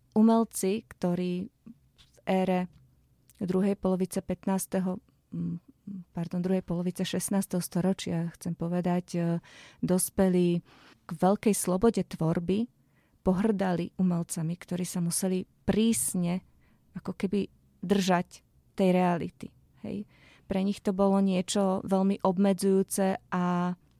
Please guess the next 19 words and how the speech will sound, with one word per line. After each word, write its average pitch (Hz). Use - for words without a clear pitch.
druhotriedne. 185
Čiže 196
pri 214
portréte 240
je 190
veľmi 208
dôležité 202
teda 202
tá 214
pravdivosť, 196
ale 196
zároveň 202
teda 202
portrétista 208
musí 208
dosahovať 208
aj 202
určitý 220
kumšt 202